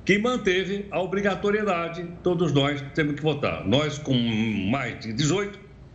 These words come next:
né, e menos de setenta anos de idade. Agora, tem um detalhe também interessante, Renata, nessa, nessa coisa toda, que é o seguinte.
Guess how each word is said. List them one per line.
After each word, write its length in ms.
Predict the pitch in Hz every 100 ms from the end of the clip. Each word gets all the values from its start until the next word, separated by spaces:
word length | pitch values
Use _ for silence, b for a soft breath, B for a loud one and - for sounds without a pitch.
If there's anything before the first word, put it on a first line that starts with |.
| - -
né, 320 | 113 156 156
e 80 | 143
menos 360 | 143 160 160 151
de 80 | -
setenta 420 | 165 135 165 165
anos 140 | 151
de 60 | 151
idade. 340 | 110 85 73 - B B B -
Agora, 180 | 180 214
tem 120 | 294
um 20 |
detalhe 380 | 285 170 156 127
também 240 | 131 113
interessante, 640 | 110 107 92 180 175 - 95
Renata, 580 | 82 92 87 87 78 76 -
nessa, 280 | 101 101 107 85 - - - 107 101
nessa 240 | 101 104
coisa 220 | 98 90
toda, 200 | 87 175
que 80 | 165
é 40 |
o 40 | 208
seguinte. 540 | 214 143 123 139 -